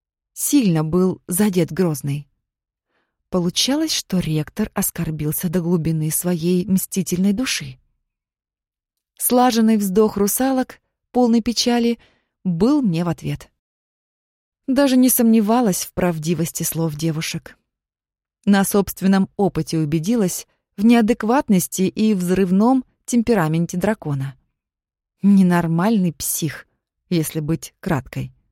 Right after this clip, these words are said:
История, что произошла между тетушкой и родственником Эрика,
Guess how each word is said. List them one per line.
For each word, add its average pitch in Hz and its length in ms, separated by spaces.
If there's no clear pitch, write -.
История, 214 880
что - 260
произошла 180 800
между 175 400
тетушкой 170 880
и 233 100
родственником 175 800
Эрика, 277 480